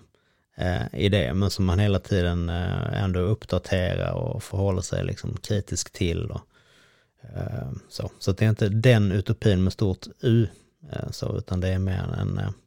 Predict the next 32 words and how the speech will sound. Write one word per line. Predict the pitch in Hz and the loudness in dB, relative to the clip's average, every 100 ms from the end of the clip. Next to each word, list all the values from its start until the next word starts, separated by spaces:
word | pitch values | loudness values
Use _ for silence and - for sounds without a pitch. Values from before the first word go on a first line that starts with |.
| _ _ _ _ _ | _ _ _ _ _
en | 113 | -8
temporär | - 104 92 107 87 | 2 2 4 2 4
konstruktion | - 92 - - 107 85 | 2 0 0 0 0 2
för | 92 | 0
att | - | 2
man | 98 | 2
måste | 92 - | 2 2
kunna | 104 | 2
ha | 98 98 | 4 4
någonting | 98 98 - 92 82 - - - _ _ | 4 2 0 0 0 -6 -10 -20 _ _
att | 110 | 4
jobba | 107 98 127 | 6 8 6
efter | 120 - | 4 2
politiskt | - 98 95 - - | -4 -4 -4 -6 -6
också. | - - - | -6 -4 -2
Det | 104 | 2
är | |
ju | 110 | 4
det | 107 107 | 4 4
du | |
är | 107 107 | 4 2
ute | - 95 | 0 -6
efter | - - | -4 0
här | 98 | 2
egentligen, | 92 92 - 87 | 2 -2 -2 -4
att | - | 0
man, | 98 82 | -2 0
antingen | 107 - 117 | 0 2 2
har | 110 | 4
man | 113 110 | 6 4
en | 110 | 2
utopi | - 123 107 98 95 | 0 0 2 2 0